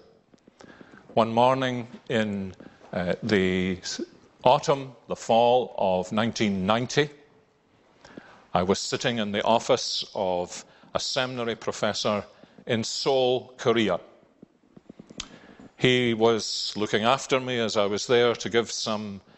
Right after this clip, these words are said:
uh, guest lectures. He had to go out on an errand for fifteen minutes.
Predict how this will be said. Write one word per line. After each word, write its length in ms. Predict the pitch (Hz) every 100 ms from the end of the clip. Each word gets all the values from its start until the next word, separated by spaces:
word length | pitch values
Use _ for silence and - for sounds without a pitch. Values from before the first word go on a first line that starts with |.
| - - -
uh, 100 | 90
guest 380 | - 113 110 -
lectures. 680 | 123 151 - 147 135 - -
He 180 | 104
had 200 | 92 104 -
to 120 | 110
go 180 | 110 113
out 300 | 139 - 120
on 100 | 95
an 140 | 95
errand 360 | 110 127 127 120
for 140 | 117
fifteen 480 | - 113 - 113 113
minutes. 560 | 117 113 110 - -